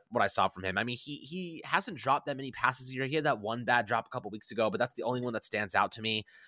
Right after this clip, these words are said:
Um, he's been really solid. They have not gotten him the ball enough. I actually think he's a very solid player. Given how much receivers are making these days, six million dollars for Darius Slayton is an absolute steal. The fact that we just don't throw the ball enough and we don't target him enough and we don't have a competent passing attack,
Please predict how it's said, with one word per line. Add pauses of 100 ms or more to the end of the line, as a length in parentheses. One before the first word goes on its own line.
(200)
Um,
he's
been
really
solid.
They
have
not
gotten
him
the
ball
enough. (260)
I
actually
think
he's
a
very
solid
player.
Given
how
much
receivers
are
making
these
days, (240)
six
million
dollars
for
Darius
Slayton
is
an
absolute
steal. (200)
The
fact
that
we
just
don't
throw
the
ball
enough
and
we
don't
target
him
enough
and
we
don't
have
a
competent
passing
attack,